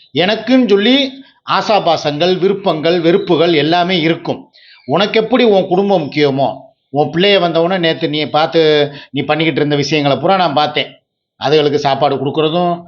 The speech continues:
டி வியை போட்டு விடுறதும், செல்ஃபோன் நான் வாங்கின ரெண்டு செல்ஃபோன்ல ஒரு ஃபோனை என் கையில கொடுத்துட்டா, பழைய சாம்சங்கை. நான் புதுசா வாங்கினேன் பார்த்தீங்களா ஒரு ஃபோன், அந்த ஃபோனை எடுத்து கோகுல்கிட்ட கொடுத்துட்டா, "நீ விளையாடு" அப்படின்னு சொல்லி இவனுக்கு ஒரு ஃபோன்,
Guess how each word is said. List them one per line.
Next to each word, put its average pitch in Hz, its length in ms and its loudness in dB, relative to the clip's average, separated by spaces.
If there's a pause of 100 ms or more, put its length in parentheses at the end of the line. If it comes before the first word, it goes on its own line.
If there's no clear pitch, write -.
(140)
டி 160 140 2
வியை 156 160 4
போட்டு 139 240 -2
விடுறதும், 170 600 2 (340)
செல்ஃபோன் 190 360 2 (180)
நான் 147 200 -2
வாங்கின 165 280 0
ரெண்டு 151 320 -2
செல்ஃபோன்ல 180 720 0 (260)
ஒரு 170 200 2
ஃபோனை 214 280 0
என் 170 180 2
கையில 180 200 2
கொடுத்துட்டா, 143 380 -4 (360)
பழைய 147 360 0
சாம்சங்கை. 147 460 -2 (580)
நான் 143 240 -4
புதுசா 226 360 2
வாங்கினேன் 175 300 0
பார்த்தீங்களா 156 440 -2
ஒரு 143 120 -2
ஃபோன், 143 380 -2 (240)
அந்த 180 280 -2
ஃபோனை 190 240 0
எடுத்து 165 280 0
கோகுல்கிட்ட 180 420 2
கொடுத்துட்டா, 117 380 -8 (360)
"நீ 175 220 -2
விளையாடு" 170 540 2
அப்படின்னு 135 300 -4
சொல்லி 170 160 -4
இவனுக்கு 175 320 -2
ஒரு 143 100 0
ஃபோன், 127 280 -4